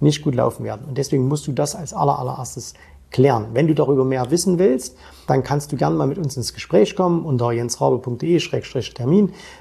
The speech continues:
findest du die Möglichkeit, dass du dich bei uns einfach mal einträgst. Wir können uns miteinander unterhalten. Wo stehst du an der Börse? Wie ist dein Kenntnisstand? Also kennst du dich aus mit so verschiedenen Marktphasen und nicht?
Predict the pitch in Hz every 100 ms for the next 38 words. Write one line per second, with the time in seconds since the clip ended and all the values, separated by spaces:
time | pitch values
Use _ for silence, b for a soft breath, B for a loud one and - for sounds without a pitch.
0 | - 156 156 143 131 147 160 - 139 123
1 | 127 135 123 147 156 147 135 117 123 196
2 | 226 180 170 - 127 127 127 120 123 117
3 | 127 123 123 147 180 151 123 - 165 170
4 | 156 139 127 143 139 143 131 B B B
5 | 139 170 240 202 - 131 120 175 202 147
6 | 147 143 147 127 156 165 135 - 170 139
7 | 139 143 135 - 156 143 135 147 147 139
8 | 135 143 139 135 170 B